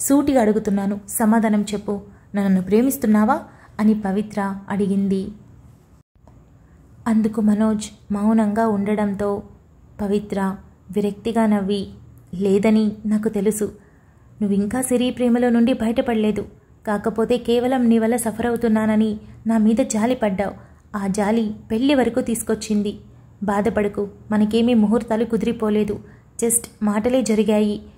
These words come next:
ఇష్టం లేకుండా వేరే వాళ్ళ లైఫ్లోకి ఎప్పుడూ వెళ్ళకూడదు.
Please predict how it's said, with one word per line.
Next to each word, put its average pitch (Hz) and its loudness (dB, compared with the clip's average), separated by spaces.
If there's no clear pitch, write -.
ఇష్టం 220 0
లేకుండా 214 2
వేరే 214 0
వాళ్ళ 214 0
లైఫ్లోకి 220 -2
ఎప్పుడూ 277 0
వెళ్ళకూడదు. 220 0